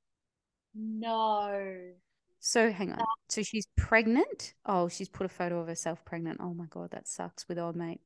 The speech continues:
Speaker 2: She's pregnant with his baby. She's got her stepson, so a ba-, like, a child that he's had, what, five years ago or something,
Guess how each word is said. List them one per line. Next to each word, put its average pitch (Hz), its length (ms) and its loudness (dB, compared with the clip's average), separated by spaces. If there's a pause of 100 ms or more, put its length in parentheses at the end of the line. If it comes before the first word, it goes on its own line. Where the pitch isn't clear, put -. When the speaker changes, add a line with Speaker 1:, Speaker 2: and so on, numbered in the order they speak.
(500)
Speaker 2:
She's - 260 2
pregnant 220 600 6
with 214 120 8
his 214 140 4
baby. 180 460 4 (380)
She's 208 300 6
got 190 360 10 (260)
her 190 140 12
stepson, 202 840 8
so 175 240 6
a 165 120 6 (100)
ba-, 180 240 6
like, 170 200 0
a 175 80 2
child 170 480 10
that 165 100 6
he's 170 160 2
had, 160 360 4 (840)
what, 180 260 2
five 165 300 6
years 170 200 2
ago 160 120 4
or 165 60 6
something, 185 440 2